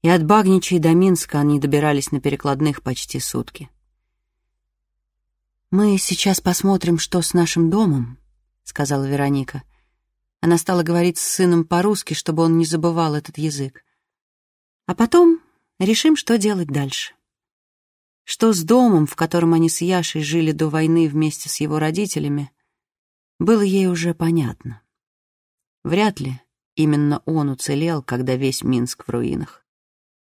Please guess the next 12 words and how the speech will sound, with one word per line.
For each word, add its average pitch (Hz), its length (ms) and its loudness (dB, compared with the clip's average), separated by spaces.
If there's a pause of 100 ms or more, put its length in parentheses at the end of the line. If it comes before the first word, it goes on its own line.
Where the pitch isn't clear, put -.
(600)
Но 143 140 -4
вдруг... 135 560 -8 (1120)
Как - 180 -2
Вероника 185 440 4
не 165 100 2
уговаривала 180 640 -2
себя, 165 300 -4
что - 180 -4
надежда, 165 480 0
скорее 160 380 0
всего, 156 260 -4
тщетна. 151 600 -6